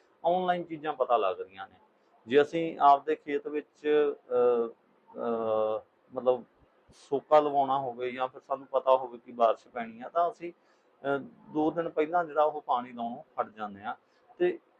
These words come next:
ਇਹ ਸਾਰਾ ਕੁਛ ਡੈਮਾਂ ਤੇ ਵੀ ਹੁੰ-, ਲਾਗੂ ਹੁੰਦਾ ਕਿ ਜੇ ਡੈਮਾਂ ਨੂੰ ਪਤਾ ਹੈ ਕਿ ਭਈ ਇੰਨੀ ਬਾਰਿਸ਼ ਪੈਣੀ ਆ ਪਿੱਛੇ ਤੇ ਜਿਹੜਾ, ਅਹ, ਮੌਸਮ ਵਿਭਾਗ ਦੇ ਨਾਲ ਉਹ ਹਮੇਸ਼ਾ in touch ਹੁੰਦੇ ਆ, ਤਾਂ ਫਿਰ ਉਹਨਾਂ ਦੀਆਂ ਨਲਾਇਕੀਆਂ ਨੇ ਕਿ ਉਹਨਾਂ ਨੇ ਪਾਣੀ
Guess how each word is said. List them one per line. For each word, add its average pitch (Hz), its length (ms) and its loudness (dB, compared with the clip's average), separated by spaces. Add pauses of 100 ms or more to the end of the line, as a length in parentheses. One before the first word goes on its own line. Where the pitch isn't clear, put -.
(360)
ਇਹ 202 140 2
ਸਾਰਾ 208 300 8
ਕੁਛ 208 240 -6
ਡੈਮਾਂ 165 380 2
ਤੇ 190 120 -6
ਵੀ 190 140 -12
ਹੁੰ-, 143 460 -18
ਲਾਗੂ 131 360 2
ਹੁੰਦਾ 139 240 -4
ਕਿ 185 160 -10
ਜੇ 175 140 -6
ਡੈਮਾਂ 160 540 0 (300)
ਨੂੰ 156 260 -12
ਪਤਾ 143 320 6
ਹੈ 127 140 4
ਕਿ 135 160 -12
ਭਈ 139 320 -10 (160)
ਇੰਨੀ 135 340 -10 (100)
ਬਾਰਿਸ਼ 117 520 2 (180)
ਪੈਣੀ 127 340 -2
ਆ 117 100 -6
ਪਿੱਛੇ 110 400 -8
ਤੇ 113 160 -10
ਜਿਹੜਾ, 123 320 2 (440)
ਅਹ, 117 80 -6
ਮੌਸਮ 120 440 -2
ਵਿਭਾਗ 131 460 4
ਦੇ 113 160 -10
ਨਾਲ 120 260 0
ਉਹ 123 320 -8
ਹਮੇਸ਼ਾ 123 560 -6
in 135 60 -12
touch 156 380 0
ਹੁੰਦੇ 104 340 -8
ਆ, 98 120 -8 (520)
ਤਾਂ 185 160 2
ਫਿਰ 185 180 0
ਉਹਨਾਂ 180 480 0
ਦੀਆਂ 180 280 -4
ਨਲਾਇਕੀਆਂ 156 640 -2
ਨੇ 156 120 -16
ਕਿ 151 140 -18
ਉਹਨਾਂ 156 260 -12
ਨੇ 160 80 -12
ਪਾਣੀ 139 400 -6